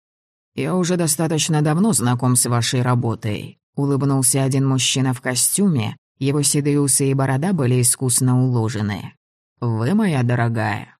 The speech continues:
бесспорно талантливы. Что скажете о новом грядущем балетном сезоне?» «Ожидаете увидеть меня примой в первом составе?» гордо отозвалась Валевская. «Это было предсказуемо», кивнул мужчина.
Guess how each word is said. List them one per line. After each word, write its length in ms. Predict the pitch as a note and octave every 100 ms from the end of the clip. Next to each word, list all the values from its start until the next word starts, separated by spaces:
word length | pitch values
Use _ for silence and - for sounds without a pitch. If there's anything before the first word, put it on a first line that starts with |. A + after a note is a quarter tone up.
| _ -
бесспорно 840 | A#2+ A#2+ - - A#2 D#3+ G#3+ G#3+
талантливы. 840 | D#3 C3 A2+ A#2 - A2 G#2 G2+ A#2+ _ _ _ _
Что 280 | - - F#3+
скажете 540 | A#3+ - C3+ B2+ B2 B2
о 80 |
новом 340 | B2+ B2 B2+ B2+
грядущем 600 | B2+ B2 B2+ - C3 A#2
балетном 500 | B2 B2 A#2+ B2+ B2
сезоне?» 760 | A#2+ C#3 C3 A2+ G#2 E2+ - - _ _ _ _ _ _ -
«Ожидаете 600 | A3 A3 A3 G#3+ - G#3
увидеть 440 | F#3+ G#3 G3 -
меня 240 | F#3+ G3
примой 360 | F#3 C#4 F3+ C3
в 100 | B2
первом 340 | C#3+ B2+ B2+
составе?» 800 | C3 C#3 C3 - B2+ A#2 A2 G#2 - _ _
гордо 460 | C#3 C#3+ C3 C3+ C3
отозвалась 640 | C3 C3 C3 C3 B2+ -
Валевская. 840 | C#3+ C3+ A#2 G#2 - A#2 G#2 - - _ _ _ _ _
«Это 280 | G#2+ A#2+ B2
было 260 | A#2+ B2
предсказуемо», 1080 | B2 A#2+ A#2 - A#2 A2+ D#3+ F3+ B2 - - _ _
кивнул 420 | - C#3+ C#3 C3
мужчина. 800 | C3 C3 - - A#2 G#2 G#2 -